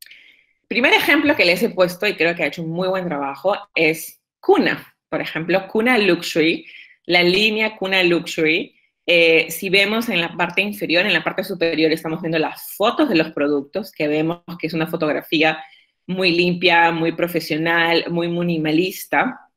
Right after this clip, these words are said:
Vemos que resalta bastante las propiedades de la vicuña y que menciona, ¿no?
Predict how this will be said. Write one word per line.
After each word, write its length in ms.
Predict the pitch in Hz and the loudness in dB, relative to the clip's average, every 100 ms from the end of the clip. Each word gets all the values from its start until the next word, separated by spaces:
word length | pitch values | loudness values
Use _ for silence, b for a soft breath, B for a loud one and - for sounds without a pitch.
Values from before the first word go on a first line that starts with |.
| - | -10
Vemos 420 | 156 190 196 - | 0 2 2 -2
que 140 | - | -2
resalta 500 | 175 165 175 160 185 | -2 -2 -2 0 2
bastante 800 | 160 151 180 165 160 160 151 - _ _ _ _ _ _ _ - | 2 0 -2 -2 0 0 -2 -6 _ _ _ _ _ _ _ -10
las 140 | 170 - | -8 -4
propiedades 600 | 151 147 151 175 190 165 | -4 0 2 2 2 0
de 60 | |
la 160 | 151 160 | 0 2
vicuña 640 | 147 - 156 135 143 277 _ b b b b b _ _ | 0 -2 -8 -6 -6 -8 _ b b b b b _ _
y 80 | 175 | 0
que 120 | 190 | 2
menciona, 720 | 170 175 - 285 285 170 143 | 2 0 0 2 4 2 0
¿no? 400 | 147 160 311 - | -2 -4 -6 -10